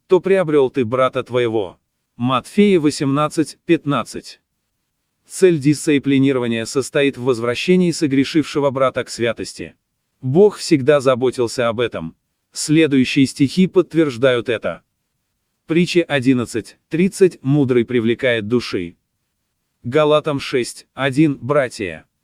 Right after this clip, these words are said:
если впадет человек в какое согрешение параптома,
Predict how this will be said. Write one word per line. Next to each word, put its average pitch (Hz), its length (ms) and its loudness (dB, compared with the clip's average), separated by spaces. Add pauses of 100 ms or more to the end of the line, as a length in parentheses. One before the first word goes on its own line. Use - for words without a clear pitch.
(220)
если 151 540 0
впадет 170 420 0
человек 156 440 0
в - 60 -20
какое 156 360 0
согрешение 139 640 0
параптома, 117 800 -4